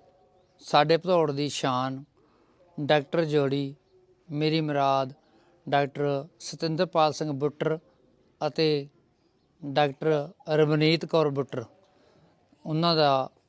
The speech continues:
ਵਿਆਹ ਦਾ ਦਿਨ ਸੀਗਾ। ਸੋ ਉਹਨਾਂ ਨੇ ਦੋ ਦਿਨ ਪਹਿਲੇ ਹੀ ਮੈਨੂੰ ਫੋਨ ਕਰਤਾ ਸੀ ਕਿ ਪੰਜ ਤਰੀਕ ਨੂੰ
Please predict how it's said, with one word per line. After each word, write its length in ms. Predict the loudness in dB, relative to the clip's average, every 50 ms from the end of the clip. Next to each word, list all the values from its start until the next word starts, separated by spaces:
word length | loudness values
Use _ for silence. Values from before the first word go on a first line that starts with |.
| _ _ _
ਵਿਆਹ 200 | -4 -2 -2 0
ਦਾ 120 | 2 2 0
ਦਿਨ 200 | 0 0 -4 -4
ਸੀਗਾ। 340 | -4 -4 -4 -2 -4 -4 -6 -12 _ _ _ _ _ _ _ _ _ _ _ _
ਸੋ 220 | -4 0 2 2
ਉਹਨਾਂ 220 | 2 2 0 0 0
ਨੇ 60 | 0 0
ਦੋ 200 | 0 2 2 2
ਦਿਨ 120 | 0 -2 -2
ਪਹਿਲੇ 260 | 0 0 2 2 2
ਹੀ 40 | 0
ਮੈਨੂੰ 240 | 0 -2 -4 -6
ਫੋਨ 220 | -6 -6 -6 -6 -4
ਕਰਤਾ 360 | -4 -6 -6 -4 -2 -4 -4
ਸੀ 240 | -4 -4 -8 -8 -8 -12 _ _ -20 _ _ _ _ _ -12
ਕਿ 60 | -12
ਪੰਜ 340 | -4 -2 -2 -2 0 -2 -4
ਤਰੀਕ 340 | -4 -2 -2 -2 -2 -2 -2
ਨੂੰ 360 | -4 -4 -6 -6 -8 -10